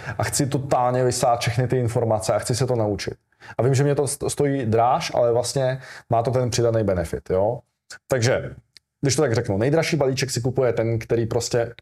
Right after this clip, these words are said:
chce fakt vysát všechny informace, chce vědět všechno a chce být one on one s tím mentorem, s tím speakerem.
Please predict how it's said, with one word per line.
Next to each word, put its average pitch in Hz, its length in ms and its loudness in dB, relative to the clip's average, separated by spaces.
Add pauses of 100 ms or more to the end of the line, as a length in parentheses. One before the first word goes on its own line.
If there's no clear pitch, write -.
chce 120 520 0 (440)
fakt - 340 -4
vysát 139 340 2
všechny 151 280 0
informace, 127 640 0 (260)
chce - 160 0
vědět 139 280 2
všechno 131 360 0
a 127 40 0
chce - 180 -2
být 120 140 0
one 120 240 2
on 117 140 2
one 110 160 2
s - 80 -8
tím 107 300 -2
mentorem, 101 520 0
s 98 60 -6
tím 107 120 -2
speakerem. - 440 -6